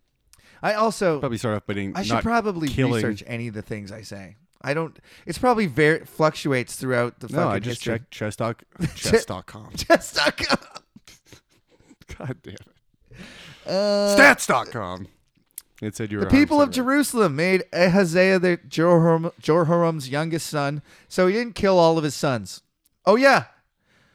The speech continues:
Speaker 1: Uh, Jehoram's youngest son, the king in his place, since the raiders who came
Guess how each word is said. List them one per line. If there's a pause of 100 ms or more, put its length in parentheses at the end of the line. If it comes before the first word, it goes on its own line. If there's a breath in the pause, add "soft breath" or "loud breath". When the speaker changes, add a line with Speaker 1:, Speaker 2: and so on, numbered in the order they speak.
(420)
Speaker 1:
Uh,
Jehoram's
youngest
son,
the
king
in
his
place,
since
the
raiders
who
came